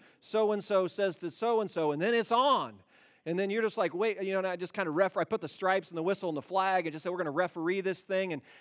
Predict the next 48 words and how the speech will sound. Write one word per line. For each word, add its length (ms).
and 100
let's 160
remember 300
the 100
big 300
picture 420
of 80
why 200
we're 140
all 120
here. 260
Here 300
comes 260
the 80
bride. 680
And 140
this 160
is 80
supposed 240
to 80
be, 200
you 80
know, 280
like, 380
they're 80
like, 160
"Oh, 140
yeah, 240
yeah." 320
But 100
they're 100
ready 200
to 20
throw 300
down, 420
right, 200
in 40
the 80
back 260
of 80
the 80
rehearsal. 560
And 80
like, 160
"What's 240
up 140
with 140
this?" 580